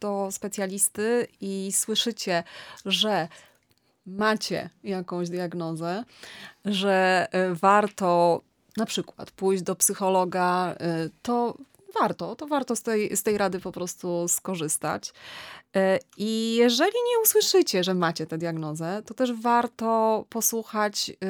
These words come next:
w, mm, jakim kierunku ten proces diagnostyczny ewentualnie powinien pójść, jaki ewentualnie inny problem widzi specjalista i, em, no i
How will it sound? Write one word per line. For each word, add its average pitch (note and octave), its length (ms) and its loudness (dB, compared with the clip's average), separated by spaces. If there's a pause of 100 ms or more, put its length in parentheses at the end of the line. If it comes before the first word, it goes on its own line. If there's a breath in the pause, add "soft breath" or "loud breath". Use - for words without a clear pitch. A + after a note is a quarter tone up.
(180)
w, - 400 -10
mm, F#3+ 960 0
jakim G3+ 320 -2
kierunku G3+ 480 -2
ten F3+ 180 -2
proces G3 300 0
diagnostyczny F#3 640 -2
ewentualnie F3+ 600 -2
powinien F#3 500 -2
pójść, D#3 360 -4
jaki G3 300 -4
ewentualnie G#3+ 680 0
inny B3 480 0
problem G3+ 520 0
widzi F3 280 -6
specjalista E3+ 840 -4 (580 loud breath)
i, G#3+ 540 4
em, F3+ 1120 2
no D#4 240 0
i D4 280 -4